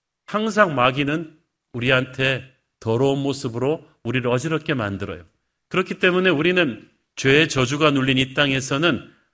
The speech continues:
하나님이 함께하심을 풀로 누릴 수가 없어요.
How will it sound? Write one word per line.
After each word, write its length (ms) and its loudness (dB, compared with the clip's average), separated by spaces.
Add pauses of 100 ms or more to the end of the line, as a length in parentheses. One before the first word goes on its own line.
(140)
하나님이 480 2
함께하심을 840 -2 (140)
풀로 420 4
누릴 220 2
수가 320 0 (160)
없어요. 560 -4